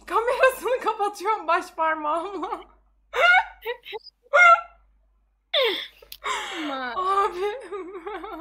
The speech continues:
Speaker 1: <laughs> Allah'ım ya Rabbim ya. Neyse işte,
Speaker 2: Ya
Speaker 1: biz
Speaker 2: beni
Speaker 1: böyle
Speaker 2: niye çağırdın?
Speaker 1: Ya ne bileyim, benim canım sıkıldı. Seninle sohbet edesim geldi. Vallahi bir amacı yok. Hiçbir konum da yok.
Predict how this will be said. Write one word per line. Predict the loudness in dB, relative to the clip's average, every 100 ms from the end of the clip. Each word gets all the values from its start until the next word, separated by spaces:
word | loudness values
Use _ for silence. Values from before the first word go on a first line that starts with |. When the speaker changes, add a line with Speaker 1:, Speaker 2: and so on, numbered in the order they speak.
| -12
Speaker 1:
<laughs> | -16 -20 -18 -16 -14 -14 -14 -6
Allah'ım | -4 -4 -2 -2 -2 -6
ya | -8 -8
Rabbim | -8 -10 -14 -14 -12
ya. | -12 -12 -14 -18 _ _ _ _ _ _ _ _ _ _ _ _ _ _ _ _ _ _ _ _ -20 _ -20 -20 _ _ _ _ _ _ _ _ -20 -20 -14
Neyse | -12 -12 -14 -16
işte, | -16 -14
Speaker 2:
Ya | -12
Speaker 1:
biz | -8
Speaker 2:
beni | -6
Speaker 1:
böyle | -2 -2 -2
Speaker 2:
niye | -8
çağırdın? | -10 -14 _ -12 -12 -12 -16 -18 -20 -16 -14 -14 -8
Speaker 1:
Ya | -2 -2
ne | -2 -6
bileyim, | -6 -6 -6
benim | -6 -8 -6
canım | -6 -6 -8
sıkıldı. | -12 -14 -14 -12
Seninle | -10 -10 -10
sohbet | -10 -10 -10 -12
edesim | -10 -12 -12 -10
geldi. | -10 -4
Vallahi | -4 -2 -2 -4
bir | -4
amacı | -6 -6 -10 -12
yok. | -16
Hiçbir | -14 -18 -16 -18
konum | -14 -14 -14
da | -12
yok. | -14